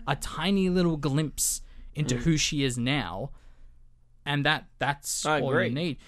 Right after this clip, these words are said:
Speaker 1: Because I was, the whole, you're right, there's, there's this whole sort of B side of the story going on with the relationship she has with the, the local kids in the, the Turkish hotel.
Speaker 2: Hmm.
Speaker 1: And there's Michael, the little boy, and you're like, "Oh, they're gonna develop a little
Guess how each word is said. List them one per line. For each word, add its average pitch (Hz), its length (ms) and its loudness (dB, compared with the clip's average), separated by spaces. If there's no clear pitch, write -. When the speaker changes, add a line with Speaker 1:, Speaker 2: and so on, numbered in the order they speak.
Speaker 1:
Because 160 420 4
I 202 280 4
was, 185 440 2
the 151 200 2
whole, 214 500 4
you're 170 160 2
right, 180 200 2
there's, 147 220 2
there's 151 280 0
this 147 100 -6
whole 185 500 2
sort 165 180 0
of 135 200 -2
B 160 260 -2
side 131 380 0
of 123 80 -8
the 131 40 -8
story 127 300 -2
going 123 320 -2
on 117 180 -4
with 120 180 -10
the - 60 -6
relationship 131 600 -4
she - 120 -8
has 123 200 -6
with 135 140 -10
the, 127 80 -14
the 165 100 6
local 135 380 2
kids 131 720 0
in 147 180 2
the, 127 80 0
the 123 160 -6
Turkish 131 600 -6
hotel. 127 760 -2
Speaker 2:
Hmm. 120 80 -8
Speaker 1:
And 143 140 0
there's 139 220 4
Michael, 135 540 2
the 135 120 0
little 131 220 2
boy, 120 240 -2
and 123 80 -2
you're 127 100 0
like, 135 80 0
"Oh, 180 200 10
they're 156 120 6
gonna 143 180 4
develop 123 400 -2
a 139 40 2
little 123 420 -4